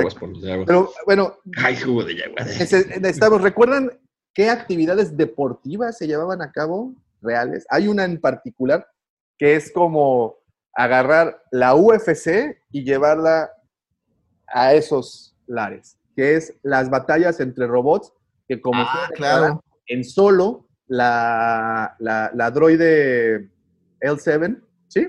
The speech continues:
Speaker 2: L seven.
Speaker 3: Sí, sí, sí, es la, la
Speaker 1: Sí, sí.
Speaker 3: que
Speaker 2: Eh, que, por cierto,
Speaker 3: Oh,
Speaker 2: y
Speaker 3: wow, la señora María Fernanda está viendo, señora María Fernanda.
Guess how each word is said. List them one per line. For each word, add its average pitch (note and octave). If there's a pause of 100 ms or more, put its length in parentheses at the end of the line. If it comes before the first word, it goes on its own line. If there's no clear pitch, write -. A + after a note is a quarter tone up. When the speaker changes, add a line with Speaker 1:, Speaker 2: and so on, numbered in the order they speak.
(120)
Speaker 2:
L D3+
seven. F3
Speaker 3:
Sí, D#3+
sí, G3+
sí, C#3
es C#3+
la, D3
la B2
Speaker 1:
Sí, B2
sí. A#2
Speaker 3:
que C#3 (640)
Speaker 2:
Eh, A#2+
que, E3 (360)
por F3+
cierto, G3
Speaker 3:
Oh, G3+
Speaker 2:
y D#3
Speaker 3:
wow, F#3
la F3
señora E3
María D3
Fernanda C#3+
está D3+
viendo, D3+
señora C3+
María C3
Fernanda. A#2